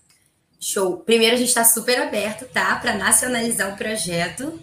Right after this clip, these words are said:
inclusive é um dos nossos grandes sonhos. E primeiro, vocês podem começar seguindo o Instagram do projeto, que é arroba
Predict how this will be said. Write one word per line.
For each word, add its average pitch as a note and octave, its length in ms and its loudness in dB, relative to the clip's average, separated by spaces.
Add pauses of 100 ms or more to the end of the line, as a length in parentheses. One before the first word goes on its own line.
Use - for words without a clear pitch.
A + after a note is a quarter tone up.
(140)
inclusive G3 560 -8
é - 20 -4
um G3 100 -8
dos F#3 140 -10
nossos F#3+ 260 0
grandes F#3+ 280 0
sonhos. G3 760 4 (800)
E C#4 520 2
primeiro, D#4+ 360 8
vocês E4+ 160 4
podem D4 220 4
começar C4+ 280 2
seguindo A#3 760 0 (320)
o A3+ 120 0
Instagram G#3+ 500 4
do G3 80 -6
projeto, G3+ 960 -4
que G#3+ 180 0
é G3+ 160 -2
arroba A#3+ 760 2